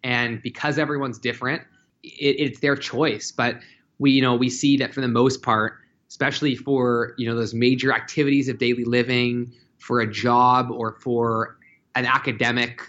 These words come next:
uh, experience, our wearers really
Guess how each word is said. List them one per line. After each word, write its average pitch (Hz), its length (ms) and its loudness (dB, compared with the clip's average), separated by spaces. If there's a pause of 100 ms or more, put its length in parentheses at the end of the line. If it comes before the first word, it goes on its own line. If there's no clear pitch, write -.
(180)
uh, 110 480 -2
experience, 120 760 -4 (640)
our 131 160 0
wearers 127 760 0 (120)
really 123 600 0